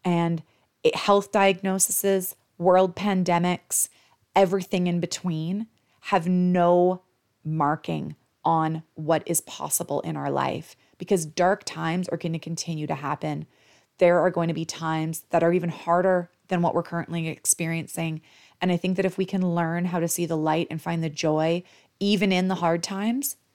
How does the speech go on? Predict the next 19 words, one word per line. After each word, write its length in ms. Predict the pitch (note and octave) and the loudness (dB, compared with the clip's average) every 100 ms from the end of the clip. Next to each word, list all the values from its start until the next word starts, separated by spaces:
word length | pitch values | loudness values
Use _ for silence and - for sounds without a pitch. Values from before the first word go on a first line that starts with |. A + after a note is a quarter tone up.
| _ _ _ _ | _ _ _ _
then 220 | G3 E3+ | 0 2
we 140 | F#3 | -2
can 320 | F3+ G#3+ F#3 - | -4 -2 -2 -2
enjoy 560 | F3 E3 F3 E3 E3+ | -2 0 2 4 4
the 300 | E3 F3 E3+ | 0 -4 -4
really, 420 | D#3+ D#3+ F3 F3 F3 | -4 -2 -2 -2 -2
really 280 | E3 F3 | -2 -4
good 300 | F3 D#3 D#3+ | -4 0 0
times 500 | D#3+ - F#3 G3 F3+ | 0 -4 -2 -2 -4
that 260 | D3+ C#3+ - | -4 -2 -2
much 260 | D#3 - - | -4 -4 -2
more. 380 | C#3+ D3 D3 - _ _ _ _ _ _ _ _ _ _ _ _ | 0 0 -4 -8 _ _ _ _ _ _ _ _ _ _ _ _
Having 280 | G3 G3 A3 | 0 2 2
a 40 | |
supportive 520 | - A3 - E3+ F3+ | 0 -2 -2 -2 -2
community 480 | - E3+ D3 D3+ F3+ | -2 -2 -2 -2 -2
around 340 | F#3 D3+ D3+ E3 | 0 0 -2 -4
me 240 | G3 A#3+ _ _ _ | -4 -6 _ _ _
has 180 | F3+ | -2